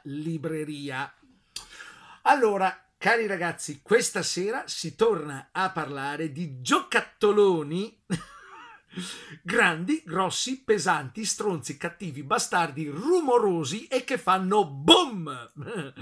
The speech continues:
Perché? Perché, eh, dalle pagine di Armi leggere della Seconda Guerra Mondiale, opera del grande oplologo inglese John Wilkes,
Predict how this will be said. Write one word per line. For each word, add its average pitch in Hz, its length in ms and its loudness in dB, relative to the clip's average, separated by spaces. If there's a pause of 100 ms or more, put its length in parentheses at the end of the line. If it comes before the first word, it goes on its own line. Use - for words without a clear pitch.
(560)
Perché? 220 640 2
Perché, 208 680 0
eh, 165 560 -6
dalle 247 480 0
pagine 160 720 -4
di 180 400 -12
Armi 262 400 0
leggere 147 800 -6
della 151 560 -6
Seconda 196 640 -2
Guerra 165 320 -4
Mondiale, 147 720 -4
opera 190 480 -2 (420)
del 139 240 -8
grande 160 640 0
oplologo 143 840 -4
inglese 165 800 -2
John 147 540 -2
Wilkes, 170 640 -4